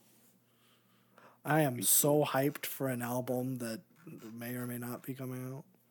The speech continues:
Speaker 1: soon.
Speaker 2: I think, like, he referenced that he wanted to do more, like, city pop stuff, like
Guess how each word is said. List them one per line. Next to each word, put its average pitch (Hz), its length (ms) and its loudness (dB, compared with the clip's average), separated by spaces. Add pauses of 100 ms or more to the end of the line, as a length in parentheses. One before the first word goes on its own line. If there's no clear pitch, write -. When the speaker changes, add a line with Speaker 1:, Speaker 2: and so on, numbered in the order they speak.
(880)
Speaker 1:
soon. 139 180 0
Speaker 2:
I - 40 0
think, 160 180 4
like, 160 200 4
he 113 160 0
referenced 92 440 -2
that 87 100 -4
he 85 60 -4
wanted 85 220 -6
to 82 40 -6
do 85 140 -8
more, 82 140 -10
like, 80 220 -8
city - 260 -6
pop 64 280 -4
stuff, - 360 -4
like 57 160 -6